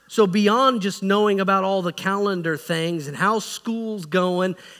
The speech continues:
and, and all that kind of stuff, you also need to have your finger on the pulse of your family's spiritual condition. Listen, it bothers me a lot that dads can tell me what their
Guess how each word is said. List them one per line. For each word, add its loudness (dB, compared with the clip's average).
and, 2
and 0
all -2
that -4
kind -4
of -4
stuff, -6
you 0
also 0
need -4
to 0
have 0
your 0
finger -2
on 2
the 0
pulse -2
of -6
your 0
family's -2
spiritual 0
condition. -4
Listen, 4
it -2
bothers 4
me 0
a -2
lot 0
that 2
dads 4
can -2
tell 2
me 0
what 0
their 0